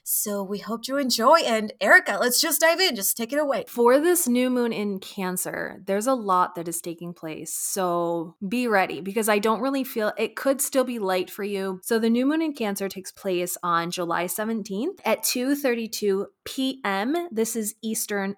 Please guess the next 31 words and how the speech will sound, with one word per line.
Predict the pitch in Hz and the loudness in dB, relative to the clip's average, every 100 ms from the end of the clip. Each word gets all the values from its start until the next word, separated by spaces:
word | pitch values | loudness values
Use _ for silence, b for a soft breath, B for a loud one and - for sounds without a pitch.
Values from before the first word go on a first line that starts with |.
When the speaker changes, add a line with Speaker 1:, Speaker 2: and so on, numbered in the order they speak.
| - | -10
Speaker 2:
time | - 185 175 240 320 330 B B _ - | -6 -4 -2 -2 -2 -4 B B _ -2
at | 202 220 277 - _ | 2 2 0 -6 _
twenty-four | - 214 220 220 196 185 | -4 -2 0 0 -2 -2
degrees. | 175 175 156 - - B B B | -4 -8 -6 -8 -10 B B B
So | 240 214 | 0 2
if | 220 226 | 2 0
you | 226 220 220 - | 0 0 -2 -2
know | 208 208 214 226 240 | -2 0 2 2 0
your | 214 190 | 0 0
rising | 202 214 214 214 | 2 0 0 -2
sign, | 208 214 202 208 202 | -2 0 0 -2 -4
you | 190 190 | -4 -2
know | 180 | -2
your | 180 175 | -4 -6
degrees, | 175 185 233 240 233 220 | -8 -6 -4 0 0 -2
you | 208 202 | -4 -6
can | 208 | -4
always | 202 185 185 175 | -4 -2 -2 -2
look | 180 180 | -4 -6
to | 175 | -8
see | - 180 | -6 -4
where | 175 | -4
this | 170 - | -4 -4
new | 185 180 | -4 -2
moon | 180 175 | -2 -4
in | 175 | -8
Cancer | - 165 160 170 | -8 -10 -8 -6
is | 165 165 | -6 -6
going | - 170 175 | -6 -6 -8
to | 180 | -10
be, | 180 180 - | -6 -6 -8